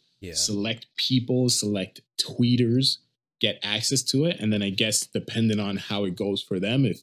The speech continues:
Speaker 2: they find it useful, if there's good feedback from it, if people find it useful, then maybe it will get pushed out to the masses. I think it's definitely useful,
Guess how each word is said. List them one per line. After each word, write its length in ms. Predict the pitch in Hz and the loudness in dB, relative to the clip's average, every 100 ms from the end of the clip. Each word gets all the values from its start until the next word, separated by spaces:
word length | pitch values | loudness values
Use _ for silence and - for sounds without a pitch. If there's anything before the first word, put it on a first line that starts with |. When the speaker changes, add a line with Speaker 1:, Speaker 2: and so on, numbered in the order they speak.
| - | -8
Speaker 2:
they 220 | 101 107 | -4 -4
find 280 | 113 110 110 | -2 0 0
it 80 | 104 | 0
useful, 460 | 110 117 - 113 | 2 2 0 -2
if 140 | 98 - | -2 -4
there's 180 | 87 | -10
good 180 | - 95 | -6 -6
feedback 480 | - 113 110 104 107 | -4 0 0 -2 -6
from 200 | - 104 | -2 -2
it, 80 | 104 | 0
if 160 | 92 - | -4 -4
people 260 | 123 110 | -4 -4
find 220 | 98 107 101 | -6 -6 -6
it 60 | |
useful, 500 | 101 107 - 113 113 - - _ | -2 -4 -2 -4 -4 -8 -20 _
then 200 | 107 101 | -2 2
maybe 300 | 107 104 113 | 2 4 2
it 140 | 107 - | 0 0
will 220 | 107 107 | 0 2
get 220 | 107 104 | 2 -2
pushed 260 | - 117 - | 0 4 4
out 140 | 110 98 | 2 0
to 80 | |
the 60 | 101 | 0
masses. 640 | 98 95 113 135 147 170 - _ _ _ _ - | 2 0 -2 0 2 0 -4 _ _ _ _ -8
I 80 | 113 | -2
think 300 | 180 196 175 | 2 2 2
it's 460 | 139 113 - - - _ _ _ _ | 2 2 0 0 -6 _ _ _ _
definitely 480 | 120 127 143 135 117 | -2 2 2 4 4
useful, 880 | 110 98 90 104 127 - 127 160 180 | 2 2 2 4 4 2 2 0 -2